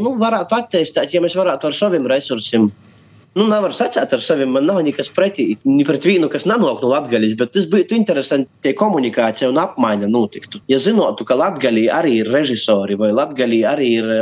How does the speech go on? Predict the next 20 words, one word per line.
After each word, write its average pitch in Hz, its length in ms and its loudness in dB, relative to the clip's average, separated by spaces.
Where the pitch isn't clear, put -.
operatori, 117 500 -2
tad, 117 240 -4
eh, - 240 -2
varētu 127 460 0
kāds 147 240 0
no 135 80 2
Reigas 147 400 0
jūs 120 160 2
aicinot 127 480 0
pie - 160 -8
sevis 196 400 0
un 208 80 2
otraižot, 104 640 -4
tā 110 160 -2
kā 110 80 0
mēs 113 240 -2
tagad 107 240 -2
daram, 117 260 0
un 110 140 -2
tad, 120 160 -4